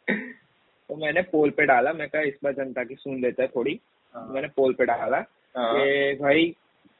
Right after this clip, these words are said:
Speaker 1: पॉडकास्ट किस पे होनी चाहिए,
Speaker 2: हम्म।
Speaker 1: रिलेशनशिप या डिप्रेशन?
Speaker 2: हम्म।
Speaker 1: तूने वोट किया डिप्रेशन में?
Speaker 2: हाँ, हाँ, मैंने तो डिप्रेशन किया था।
Speaker 1: पर, पर
Speaker 2: हम्म।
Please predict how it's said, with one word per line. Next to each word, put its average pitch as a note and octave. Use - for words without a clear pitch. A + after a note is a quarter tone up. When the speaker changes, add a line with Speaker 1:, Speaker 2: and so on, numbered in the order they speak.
Speaker 1:
पॉडकास्ट D3+
किस F3+
पे -
होनी B2+
चाहिए, -
Speaker 2:
हम्म। C#3+
Speaker 1:
रिलेशनशिप F3
या D3+
डिप्रेशन? C3+
Speaker 2:
हम्म। B2+
Speaker 1:
तूने C#3+
वोट D3
किया F3
डिप्रेशन F3
में? A2
Speaker 2:
हाँ, A#2
हाँ, A#2
मैंने A2+
तो -
डिप्रेशन B2+
किया A#2+
था। C3+
Speaker 1:
पर, F#3
पर E3
Speaker 2:
हम्म। B2